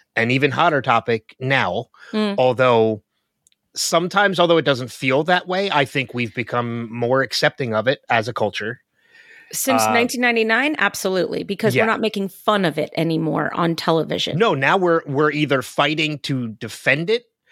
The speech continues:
Speaker 2: Mm-hmm.
Speaker 1: or there are others that are fighting to still. It, it's weird because, like, not to get too political, but the people that accept it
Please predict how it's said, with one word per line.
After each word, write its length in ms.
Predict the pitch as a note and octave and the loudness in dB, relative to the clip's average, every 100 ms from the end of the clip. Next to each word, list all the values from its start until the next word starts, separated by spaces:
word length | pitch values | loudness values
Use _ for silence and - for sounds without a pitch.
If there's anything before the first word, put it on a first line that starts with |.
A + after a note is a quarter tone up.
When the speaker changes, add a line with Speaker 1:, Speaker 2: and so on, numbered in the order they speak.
| - | -6
Speaker 2:
Mm-hmm. 320 | G#3 F3+ G3+ | -4 -2 0
Speaker 1:
or 240 | C#3+ C#3+ C3+ | 2 2 2
there 240 | C3 C3 | 2 4
are 180 | B2 B2+ | 4 2
others 380 | C3 A#2+ B2+ - | 2 0 -4 0
that 160 | B2+ | 0
are 120 | A#2 A2+ | 0 -2
fighting 500 | - A#2+ A2 G#2+ G#2 | 0 0 0 -6 -8
to 160 | - | -6
still. 540 | A2 - - A#2+ G2 G2 - - - - | -4 -2 2 2 2 -4 -14 -20 -18 -2
It, 140 | G#3 - | -2 0
it's 180 | G#3 F3 | 0 2
weird 340 | B3 G#3+ C3 | 2 2 0
because, 340 | D3+ E3+ D#3 | -2 0 0
like, 220 | D#3 C#3+ - | 0 -4 -2
not 220 | E3+ G3+ | -2 -2
to 80 | G3 | -2
get 160 | E3 | -6
too 160 | - F3+ | -4 -6
political, 480 | D#3 D#3 C3+ C3 C3+ | -2 -2 -2 0 -2
but 240 | A#2+ A#2+ | 0 -4
the 80 | - | -4
people 380 | A#2+ D#3+ F#3 G#3 | -2 -2 0 0
that 160 | F#3 | 0
accept 480 | D3+ - - D3 - | -4 -8 -2 -2 0
it 160 | F3 | -8